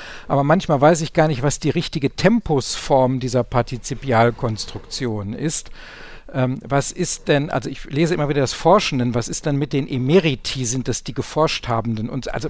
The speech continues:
na, ich will's jetzt gar nicht zu sehr karikieren, aber es ist manchmal vielleicht dann doch ein bisschen anstrengend, ähm, aber es ist meine persönliche Meinung. Ich,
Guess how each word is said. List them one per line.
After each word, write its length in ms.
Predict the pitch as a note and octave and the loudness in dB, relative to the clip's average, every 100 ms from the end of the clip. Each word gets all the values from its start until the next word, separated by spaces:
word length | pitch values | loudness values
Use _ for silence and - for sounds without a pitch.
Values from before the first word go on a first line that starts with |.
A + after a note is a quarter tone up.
| - | -6
na, 160 | C3+ - | -4 -4
ich 140 | - | 2
will's 160 | F3 - | 2 2
jetzt 200 | E3 - | -4 2
gar 120 | D3+ | 2
nicht 220 | D#3+ - | 2 -2
zu 80 | D#3+ | -2
sehr 200 | C3+ D3+ | 2 2
karikieren, 800 | - C3+ B2+ - - F#3+ D#3 F3 - - - - - - | 4 0 0 -4 2 6 6 4 -4 -14 -14 -14 -16 -2
aber 240 | C#3+ D#3 | 4 4
es 100 | D3+ | 2
ist 160 | - - | 0 0
manchmal 320 | D#3 D#3+ D#3 | 0 2 0
vielleicht 300 | - D#3 C#3+ | 4 2 4
dann 100 | C#3+ | 0
doch 160 | C#3+ D#3 | 0 -2
ein 80 | C3+ | -4
bisschen 380 | C#3 C3+ D3 - - - - - | -2 -2 -4 -8 -12 -14 -10 -4
anstrengend, 920 | D3+ - - - C3 E3 F#3 - - - - | -2 -4 -6 0 2 2 2 6 6 4 -4
ähm, 420 | C#3+ C#3+ C#3+ C#3 - - | 0 0 0 -4 -8 -4
aber 220 | - D#3 | 2 4
es 60 | D#3 | 4
ist 60 | E3+ | 4
meine 180 | F3+ E3 | 4 6
persönliche 500 | F3+ F3 A3 D3+ B2 | 4 6 4 4 4
Meinung. 420 | A#2+ C3+ D#3+ G3+ | 6 6 2 -2
Ich, 260 | F3 - | -6 -8